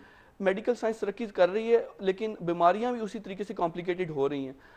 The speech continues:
तो आपको जो बेसिक बीमारियां जिनके इलाज already दरियाफ्त हो चुके हैं, उनको at source,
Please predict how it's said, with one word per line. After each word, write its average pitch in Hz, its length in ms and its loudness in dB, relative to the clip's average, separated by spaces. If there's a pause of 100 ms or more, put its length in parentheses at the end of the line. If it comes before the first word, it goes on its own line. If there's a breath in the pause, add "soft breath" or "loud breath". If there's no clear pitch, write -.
तो - 60 -6
आपको 208 560 2
जो 196 120 -2
बेसिक 175 360 -2
बीमारियां 190 360 0
जिनके 196 220 -8
इलाज 170 380 4
already 175 520 0
दरियाफ्त 160 400 0
हो 147 80 -6
चुके 208 260 -12
हैं, 170 200 -4 (380 loud breath)
उनको 269 360 -2 (680)
at 214 120 6
source, 214 400 0